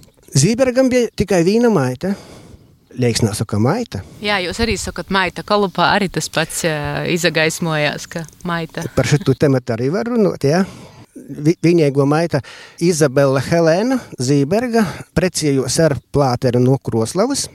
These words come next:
Speaker 1: Mihailu. I izveidojos jauns atzars, plāteru Zīberga atzars. I faktiski, ja Kroslavas,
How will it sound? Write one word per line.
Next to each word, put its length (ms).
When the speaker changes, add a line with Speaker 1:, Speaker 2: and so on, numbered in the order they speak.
Speaker 1:
Mihailu. 600
I 340
izveidojos 720
jauns 380
atzars, 560
plāteru 420
Zīberga 540
atzars. 360
I 140
faktiski, 680
ja 200
Kroslavas, 720